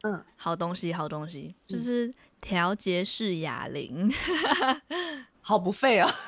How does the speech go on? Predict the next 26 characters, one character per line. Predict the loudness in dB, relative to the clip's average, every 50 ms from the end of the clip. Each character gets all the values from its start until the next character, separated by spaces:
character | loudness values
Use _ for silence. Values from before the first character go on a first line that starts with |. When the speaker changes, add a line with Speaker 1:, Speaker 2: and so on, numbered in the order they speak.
| -2 -2 -2 -2 0
Speaker 2:
但 | 4 6 6 6 6
有 | 4 4 4
一 | 4 2 0
小 | 0 -2 -2 -2 -4
废 | -4 -6 -10 -2 0 0 0 0
的 | -4 -6 -8
成 | -10 -10 -12 -10 -10
分 | -10 -10 -10 -10
在， | -10 -10 -10 -10 -12 -12
那 | -12 -12 -12
个 | -12 -10
我 | -12 -12 -12
等 | -12 -12
下 | -14 -14 -16
再 | -16 -18 -18 _
讲。 | -18 -18 -18 -18 _ -20 -20 -20 -20 -16 -10
我 | -10 -6
先 | -2 -2 -2 -2 -2
讲， | -4 -6 -8
Speaker 1:
嗯。 | -8 _ _ _ _
Speaker 2:
这 | -4 -4 -2
调 | -2 -2 -2
节 | -2 -2 -4
式 | -4 -6 -6 -6
哑 | -6 -4 -6 -8
铃 | -10 -12 -12 -14 -18